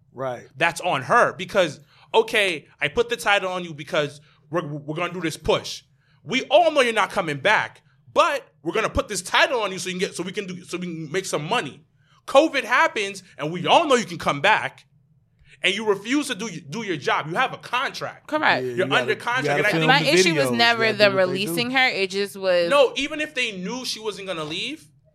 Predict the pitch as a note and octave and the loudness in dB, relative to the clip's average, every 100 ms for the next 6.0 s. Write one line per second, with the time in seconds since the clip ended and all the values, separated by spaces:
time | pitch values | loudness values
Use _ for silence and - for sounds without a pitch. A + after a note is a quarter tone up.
0 | _ - A3+ A#3+ C4+ C4 C#4+ C4 B3+ F#3+ | _ -6 -4 -6 -8 -6 -6 -4 -4 -4
1 | G#3 F#3 D#3+ F3+ E3+ E3 E3+ G#3+ - F3 | -4 -6 -6 -6 -4 -4 0 -2 -2 -6
2 | D3+ D#3 C3 G2+ - _ A#2+ A2+ - G3+ | -6 -4 -6 -8 -18 _ -10 -8 -6 -6
3 | - D#4+ B3 A3+ - G#3+ C4+ B3+ G3 F3 | 0 2 2 -2 0 2 2 2 -2 -2
4 | D#3 C3 C3 - D4+ - B3+ C#4+ F#3+ D#3 | -6 -8 -8 -6 -6 0 2 2 -2 -10
5 | B2+ B3+ D#3 D#3+ G3 A3 A3 C#4+ C#4+ | 0 0 0 -6 -6 -2 0 0 -2